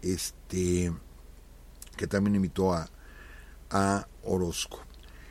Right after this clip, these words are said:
Amigos, va a haber brotes aquí y allá en diferentes partes del país. Ya les mencionamos los, los primeros, los primeros brotes.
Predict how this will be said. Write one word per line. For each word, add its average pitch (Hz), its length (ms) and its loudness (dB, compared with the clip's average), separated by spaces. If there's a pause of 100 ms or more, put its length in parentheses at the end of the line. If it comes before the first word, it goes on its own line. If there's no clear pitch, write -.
(1200)
Amigos, 165 680 10 (800)
va 131 160 8
a - 40 12
haber 185 380 12
brotes 127 880 8
aquí 127 360 2
y 139 40 8
allá 113 280 6
en 120 100 4
diferentes 101 460 2
partes 101 300 0
del 85 100 -2
país. 110 340 4
Ya 107 140 8
les 107 100 4
mencionamos 98 500 4
los, 85 160 -2 (240)
los 98 400 6 (260)
primeros, 110 760 8
los 87 180 -2
primeros 95 600 2 (500)
brotes. - 640 -6